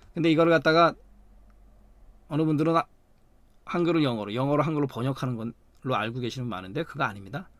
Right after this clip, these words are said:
그냥 한영 전환이에요. 영어 에이비씨디, 한글 가나다라 이렇게 바꾸는 겁니다.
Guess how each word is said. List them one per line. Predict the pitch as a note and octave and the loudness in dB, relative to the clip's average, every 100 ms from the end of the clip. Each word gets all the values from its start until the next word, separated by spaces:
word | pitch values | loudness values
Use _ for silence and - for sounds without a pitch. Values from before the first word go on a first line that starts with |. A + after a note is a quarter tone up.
| - - | -20 -18
그냥 | - A2 | -12 -4
한영 | E3 E3 D#3+ | -2 0 0
전환이에요. | A#2+ A#2 C3 D3+ C3 G3+ _ - - _ - | -4 -4 -2 0 -2 -4 _ -20 -20 _ -8
영어 | B2+ C#3 | -2 0
에이비씨디, | B2 C3 C3 C#3 C#3 | 0 0 0 0 0
한글 | C#3 C3+ A#2+ | 0 -2 -2
가나다라 | A#2 B2 A#2+ A2 | -4 -2 -2 -4
이렇게 | - F#2+ | -8 -12
바꾸는 | - - A#2 F#2 | -14 -14 -12 -14
겁니다. | F2 | -16